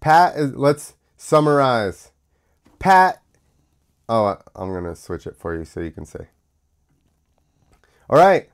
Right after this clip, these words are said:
Pat is back as a character that plays other characters this time. Biden says, "The pandemic is over.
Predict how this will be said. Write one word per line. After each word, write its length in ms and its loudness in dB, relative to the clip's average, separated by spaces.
Pat 300 4
is 100 -4
back 520 2
as 200 -2
a 100 0
character 720 0
that 180 -2
plays 340 0
other 240 4
characters 640 -4
this 220 -12
time. 340 -10
Biden 480 4
says, 560 0
"The 120 2
pandemic 800 0
is 160 0
over. 880 2